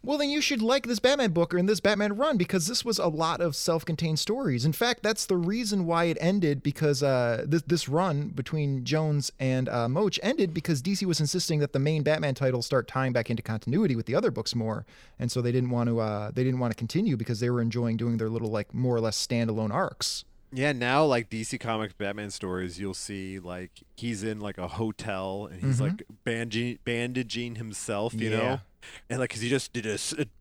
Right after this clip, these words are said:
Speaker 2: a gritty street fight or whatever. And then, uh,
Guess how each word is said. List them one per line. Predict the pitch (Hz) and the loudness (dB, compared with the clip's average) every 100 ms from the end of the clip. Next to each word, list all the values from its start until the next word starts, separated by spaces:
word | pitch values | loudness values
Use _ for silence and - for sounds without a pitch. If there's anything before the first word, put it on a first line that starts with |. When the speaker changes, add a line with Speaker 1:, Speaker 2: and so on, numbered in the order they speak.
| - 156 | -2 -2
Speaker 2:
a | |
gritty | 117 170 156 139 123 | -2 0 0 0 -2
street | - 170 156 - | -4 -4 -4 -2
fight | 131 120 | -2 0
or | 113 | 2
whatever. | 120 117 107 | 2 2 0
And | 110 135 | -2 0
then, | 147 127 - - | 0 0 -10 -4
uh, | 123 120 113 | 0 0 0